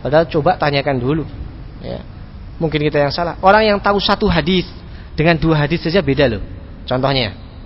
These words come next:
saya sebutkan hadis Ibnu Umar. Ini sebagai contoh. Hadis Ibnu Umar, ya, menyebutkan bahwasanya Rasulullah sallallahu alaihi wasallam salat ba'da Jum'atan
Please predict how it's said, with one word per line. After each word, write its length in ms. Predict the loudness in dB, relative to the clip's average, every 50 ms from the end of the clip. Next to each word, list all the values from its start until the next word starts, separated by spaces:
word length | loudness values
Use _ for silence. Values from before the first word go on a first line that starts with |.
| -16 -18 -18 -18 -18 -14 -6
saya 160 | -4 -2 -2
sebutkan 320 | -2 -2 -4 -2 -2 -2
hadis 240 | 0 0 2 2 2
Ibnu 240 | 0 2 2 2 4
Umar. 240 | 4 4 2 0 -2 -12 -14 -16 -16 -16 -16 -18 -18 -18 -18 -18 -18 -18 -18 -18 -18 -12
Ini 80 | -10 -10
sebagai 320 | -6 -2 -2 -2 -2 0
contoh. 240 | -2 -2 -2 -2 -6 -10 -12 -14 -14 -10
Hadis 240 | -6 -4 -4 -2 0
Ibnu 160 | 0 2 2
Umar, 240 | 2 2 0 -2 -2 -6 -14 -14 -14 -14 -16 -16 -16 -16 -16 -16 -16 -16 -16 -16 -14 -10
ya, 160 | -6 -6 -6 -6 -8 -14 -16 -16 -16 -18 -18 -18 -12 -6 -4
menyebutkan 400 | 0 0 0 0 0 0 0 2
bahwasanya 320 | 2 0 0 0 0 0
Rasulullah 240 | -2 -2 -2 -4 -4
sallallahu 240 | -4 -2 -4 -4 -4
alaihi 160 | -4 -4 -2
wasallam 360 | -4 -2 -2 -4 -4 -6 -6 -8 -10 -10 -12 -14 -18 -18 -18 -20 -20 -18 -18 -18 -18 -14
salat 400 | -10 -8 -4 -4 -2 -2 -2 -4 -6 -6 -6
ba'da 240 | -6 -4 -4 -4 -4
Jum'atan 520 | -4 -4 -6 -6 -6 -6 -6 -4 -4 -4